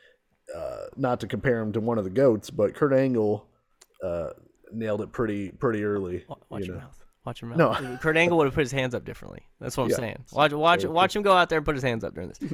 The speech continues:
Speaker 2: But, uh, let, I, we, let's, w-, I don't wanna have a, a discussion about this. Gable Steveson has an interesting past. <laughs>
Speaker 1: Yeah, I looked it up. Not great.
Speaker 2: Yeah.
Speaker 1: Uh,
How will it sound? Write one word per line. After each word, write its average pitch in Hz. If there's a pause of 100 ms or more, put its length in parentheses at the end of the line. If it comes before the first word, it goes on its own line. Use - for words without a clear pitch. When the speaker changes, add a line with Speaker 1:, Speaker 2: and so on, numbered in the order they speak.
(160)
Speaker 2:
But, 127 (340)
uh, 110 (1300)
let, 143 (460)
I, 127
we, 127
let's, 120
w-, 80 (280)
I 120
don't 131
wanna 139
have 131
a, 131
a 120
discussion 123
about 110
this. - (680)
Gable 120
Steveson 127
has 117
an 113
interesting 117 (640)
past. - (100)
<laughs> - (720)
Speaker 1:
Yeah, 123
I -
looked 123
it 113
up. 104
Not 104 (340)
great. - (200)
Speaker 2:
Yeah. 131
Speaker 1:
Uh, 90